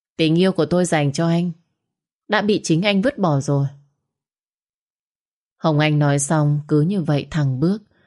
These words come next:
Người đàn ông này thật là buồn cười. Anh ta ngoại tình, ép cô ly hôn, bây giờ còn hỏi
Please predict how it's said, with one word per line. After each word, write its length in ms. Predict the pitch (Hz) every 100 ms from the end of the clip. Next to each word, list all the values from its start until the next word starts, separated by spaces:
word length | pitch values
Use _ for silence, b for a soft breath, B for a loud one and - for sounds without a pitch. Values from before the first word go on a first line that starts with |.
| b b
Người 240 | 156 156 151
đàn 180 | 147
ông 200 | 165 208
này 180 | 185 151
thật 180 | 147 156
là 120 | 151
buồn 300 | 143 151 147 143
cười. 300 | 151 156 156 _ _ _
Anh 180 | 208
ta 100 | 208
ngoại 320 | 202 170 143 143
tình, 300 | 156 139 131 b b _
ép 240 | 185 220
cô 180 | 180 160
ly 220 | 160 160
hôn, 280 | 170 175 175 b b b
bây 100 | 202
giờ 220 | 196 160
còn 200 | 151 147
hỏi 300 | 151 147 139